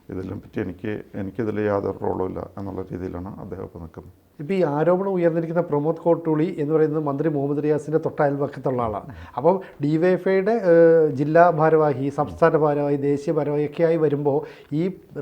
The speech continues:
Speaker 2: റിയാസുമായി അടുത്ത ബന്ധം പുലർത്തുന്നതാണ് ഈ പ്രമോദ് കോട്ടൂളി. അദ്ദേഹത്തിന് സി ഐ ടി യുവിന്റെ ചുമതല കൂടി നൽകിയിട്ടുണ്ട്. അപ്പൊ ഏരിയ കമ്മിറ്റി അംഗമാണ്, സി ഐ ടി യുവിന്റെ ചുമതലയുണ്ട്. അപ്പൊ ഇവരുൾപ്പെടുന്ന ഒരു കോക്കസ് അവിടെ എന്തൊക്കെയോ ചെയ്യുന്നു. പണ്ട് മുതലേ കോഴിക്കോടിനെ സംബന്ധിച്ചുള്ള ആരോപണം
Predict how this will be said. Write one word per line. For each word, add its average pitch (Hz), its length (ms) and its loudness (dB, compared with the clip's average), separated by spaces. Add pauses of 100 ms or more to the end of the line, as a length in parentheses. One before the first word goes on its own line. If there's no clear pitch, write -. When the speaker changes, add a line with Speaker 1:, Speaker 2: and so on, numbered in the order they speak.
Speaker 2:
റിയാസുമായി 156 460 2
അടുത്ത 139 260 -4
ബന്ധം 165 260 -2
പുലർത്തുന്നതാണ് 156 520 0 (120)
ഈ 165 40 0 (180)
പ്രമോദ് 160 340 0
കോട്ടൂളി. 131 300 2 (320)
അദ്ദേഹത്തിന് 175 460 0
സി 170 40 -4 (160)
ഐ - 100 4
ടി 185 60 -4
യുവിന്റെ 180 220 0
ചുമതല 156 220 2
കൂടി 151 260 4
നൽകിയിട്ടുണ്ട്. 113 460 -8 (340)
അപ്പൊ 151 120 0 (180)
ഏരിയ 160 260 2
കമ്മിറ്റി 180 300 2
അംഗമാണ്, 165 360 2
സി 151 80 -4 (120)
ഐ - 80 0
ടി 156 60 -6
യുവിന്റെ 165 220 -2
ചുമതലയുണ്ട്. 147 400 2 (260)
അപ്പൊ 185 200 2
ഇവരുൾപ്പെടുന്ന 180 720 -2
ഒരു 160 100 -2 (120)
കോക്കസ് 165 420 4
അവിടെ 139 180 -4
എന്തൊക്കെയോ 143 380 -2
ചെയ്യുന്നു. 110 200 -8 (100)
പണ്ട് 170 260 0
മുതലേ 180 220 0 (100)
കോഴിക്കോടിനെ 156 540 -2
സംബന്ധിച്ചുള്ള 147 440 -2
ആരോപണം 131 360 -6